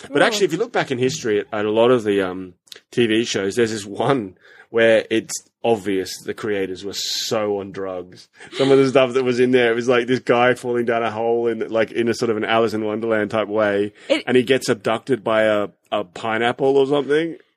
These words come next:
Speaker 2: And then he lives under the sea with
Speaker 1: No,
Speaker 2: the pineapple.
Speaker 1: he doesn't live under the sea,
Speaker 2: <laughs>
Speaker 1: but, like, there's a postman that keeps chasing him, and I'm like, I'm a little bit worried because that postman doesn't look friendly.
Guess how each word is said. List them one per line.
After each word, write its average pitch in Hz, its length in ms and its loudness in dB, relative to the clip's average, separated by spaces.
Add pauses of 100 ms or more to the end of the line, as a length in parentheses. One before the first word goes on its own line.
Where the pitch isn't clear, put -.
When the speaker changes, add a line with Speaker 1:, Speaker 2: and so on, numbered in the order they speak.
(280)
Speaker 2:
And 240 140 -2
then 262 140 4
he 269 280 2
lives 240 320 -4
under 233 180 0
the 208 120 -6
sea 208 420 -8 (520)
with 240 140 -6
Speaker 1:
No, 131 80 0
Speaker 2:
the 110 60 -2
pineapple. - 280 2
Speaker 1:
he 147 60 2
doesn't 139 160 0
live 131 140 2
under 123 260 0
the 110 60 2
sea, 113 280 -2
Speaker 2:
<laughs> - 20 -4
Speaker 1:
but, 110 180 -6 (320)
like, 120 280 -2
there's 120 200 2
a 113 60 -6
postman 123 420 2
that 113 80 0
keeps - 240 -4
chasing 117 400 0
him, 175 160 0
and 131 80 0
I'm 107 180 -4
like, 113 280 -2
I'm 117 180 -2
a 131 40 2
little 110 180 0
bit 101 120 0
worried 123 400 2
because 123 220 2
that 117 160 2
postman 123 360 0
doesn't 113 260 0
look 110 160 -6
friendly. 135 420 -2